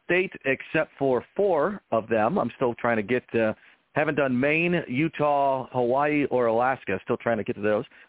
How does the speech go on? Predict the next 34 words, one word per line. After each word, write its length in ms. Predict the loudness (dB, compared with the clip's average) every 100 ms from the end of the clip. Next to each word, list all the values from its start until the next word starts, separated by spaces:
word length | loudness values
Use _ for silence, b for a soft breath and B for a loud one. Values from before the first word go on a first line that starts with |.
| _
Uh, 500 | 0 2 2 2 2
let's 160 | 0 -4 -2
see. 340 | 0 0 -2 -2
I've, 340 | 0 2 2
uh, 600 | 0 2 2 2 2 2 0
recently 340 | -2 0 -2
become 300 | 0 0 0
an 60 | 2
author, 500 | 0 0 0 0 -2 -2
uh, 360 | 0 2 2 0
in 60 |
the 60 | 2
last 220 | 0 -2
couple 180 | -4 -2
of 60 |
years. 260 | 0 0 -4 -12 -20 -20 _ _ _ _ _ _
Uh, 300 | 0 2 2
my 100 | 0
newest 300 | 0 0 -2
book 180 | -2 -4 -4 -12 -14 _ _ _ _ _ -4
just 160 | -4
came 240 | -2 0 2
out. 220 | 0 -2
It's 180 | -8 -4
called, 360 | 0 2 2
uh, 260 | 2 2 0
Until 200 | -2 -2 -2
the 60 |
Blood 280 | 0 -2 0
Begins 320 | -2 -2 -2
to 80 | -4
Flow. 400 | -2 0 0 -2 -6 b _ _ _ _ _ _ _ _ _ -4
And, 400 | 0 2 2 2
uh, 420 | 2 2 2 0